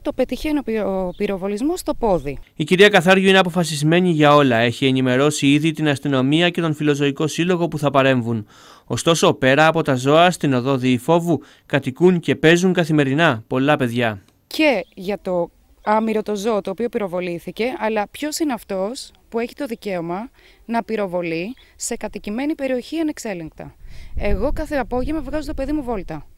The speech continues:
Speaker 1: Εδώ έχουμε πάρα πολλά παιδάκια, τρέχουνε με τα ποδήλατα. Έτσι απλά πήραμε ένα όπλο και αρχίζουμε και πυροβολούμε; Έχω κάνει κατάθεση, θα έρθει και η ασφάλεια να πάρει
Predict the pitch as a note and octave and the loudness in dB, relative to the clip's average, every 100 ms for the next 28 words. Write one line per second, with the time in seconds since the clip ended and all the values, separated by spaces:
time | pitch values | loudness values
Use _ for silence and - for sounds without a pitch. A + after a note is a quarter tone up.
0 | - - - - G#3+ G3 C4 C#4 D#4 D4+ | -20 -20 -20 -8 -6 -4 -4 -4 -4 -2
1 | D4 C#4 C#4+ C#4+ A#3 G3+ F3+ - C4 C#4 | -4 -4 -4 -4 -4 -4 -6 -6 -6 -4
2 | C#4 C4+ B3+ B3+ G#3+ F#3 D#3 E3 - C4 | -6 -6 -6 -4 -4 -6 -8 -10 -8 -8
3 | - B3 B3+ B3 B3+ B3 A3 - B3 B3+ | -8 -10 -10 -8 -8 -6 -2 0 0 0
4 | F#3+ F3 A3 G#3+ - F3 E3 E3+ F3 A#3 | -2 -2 -4 -8 -8 -8 -8 -8 -4 -2
5 | A3 - - - - - - A#3 C4 C4+ | -2 -4 -4 -6 -12 -16 -8 -2 -2 -2
6 | D4 C4 C4+ C#4 C4 A#3+ A3 G3 G3 F3+ | -2 0 2 2 0 -2 -4 -6 -8 -6
7 | F#3 F#3 F3 G3 - C#4 E4 E4 A3 G#3 | -4 -4 -6 -10 -8 -6 -6 -6 -8 -6
8 | C4+ C4+ C4 A3 G3+ - A3 G#3+ F#3+ F3 | -10 -8 -8 -6 -8 -6 -6 -6 -6 -8
9 | F3 F#3 F#3 E3+ D#3+ D3+ C#3+ C#3+ C3+ | -8 -8 -6 -8 -8 -10 -12 -14 -18